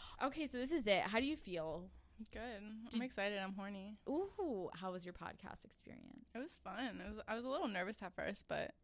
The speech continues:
Speaker 1: It's intimidating. It's
Speaker 2: It's
Speaker 1: scary.
Speaker 2: hard.
Speaker 1: Like,
Speaker 2: It's
Speaker 1: trust me,
Speaker 2: hard.
Speaker 1: every week, everyone's like, "Oh, podcasting is so easy." I'm like,
Speaker 2: "Dude, I don't know how you come up with shit to talk about every week."
Speaker 1: It's, it's insane.
Speaker 2: I literally don't understand.
Speaker 1: No, it's hard. I feel bad for the guys I'm dating, but I'm sure they love it. But I'm like, "I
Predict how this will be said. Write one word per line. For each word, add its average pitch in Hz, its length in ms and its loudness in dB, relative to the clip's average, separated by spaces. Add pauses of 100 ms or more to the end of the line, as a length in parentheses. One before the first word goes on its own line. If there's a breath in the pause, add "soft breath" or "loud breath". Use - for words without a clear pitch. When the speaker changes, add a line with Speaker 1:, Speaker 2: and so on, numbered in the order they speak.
(300 loud breath)
Speaker 1:
It's - 400 6
intimidating. 208 640 0
It's 190 120 -2
Speaker 2:
It's - 80 -8
Speaker 1:
scary. 185 320 4
Speaker 2:
hard. 156 80 -2
Speaker 1:
Like, 185 260 2
Speaker 2:
It's 208 80 0
Speaker 1:
trust 202 220 4
me, 180 80 2
Speaker 2:
hard. 175 120 -2
Speaker 1:
every 220 300 4
week, 202 400 -2 (180)
everyone's 202 400 4
like, 208 160 2
"Oh, 330 160 8
podcasting 285 680 4
is 262 80 -2
so 240 140 0
easy." 220 240 0
I'm 180 80 0
like, 175 220 0 (500 soft breath)
Speaker 2:
"Dude, 269 240 4
I 208 80 12
don't 285 160 8
know 349 100 2
how 208 200 -2
you 226 160 0
come 214 180 -2
up 202 140 -2
with 196 80 -4
shit - 160 -6
to 185 80 -10
talk 190 200 -6
about 175 200 -4
every 185 200 -2
week." 190 300 -6
Speaker 1:
It's, 262 320 4
it's 254 220 10
insane. 247 240 6
Speaker 2:
I 233 100 12
literally 226 400 8
don't 196 180 2
understand. 190 460 -2
Speaker 1:
No, 254 160 12
it's 226 160 8
hard. 175 400 6
I 202 220 6
feel 214 200 0
bad 185 360 4
for 208 100 -2
the 190 80 0
guys 180 260 6
I'm 185 120 0
dating, 175 260 0
but 185 100 0
I'm 175 120 0
sure 180 180 -2
they 170 140 0
love 156 200 0
it. 185 120 0
But 202 80 0
I'm 202 80 0
like, 196 200 -2
"I 190 140 -2